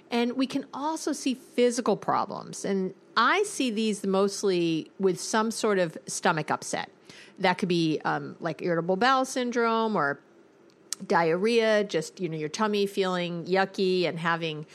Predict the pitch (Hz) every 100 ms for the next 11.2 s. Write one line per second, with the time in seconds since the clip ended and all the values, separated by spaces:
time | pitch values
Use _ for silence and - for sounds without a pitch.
0 | - - - 160 170 165 160 147 135 -
1 | 151 160 226 226 226 220 151 127 - 214
2 | 226 - 226 214 208 208 - - - -
3 | 254 311 330 254 208 190 - 190 165 147
4 | 98 139 196 190 - - 190 151 135 139
5 | 196 226 226 226 - 220 214 214 208 214
6 | 202 202 202 202 190 156 131 - 202 196
7 | 196 185 - 196 165 170 233 233 220 214
8 | 175 139 185 214 233 214 208 208 196 202
9 | 202 196 - - - - - - 196 -
10 | 262 302 320 262 - 214 190 180 - -
11 | 170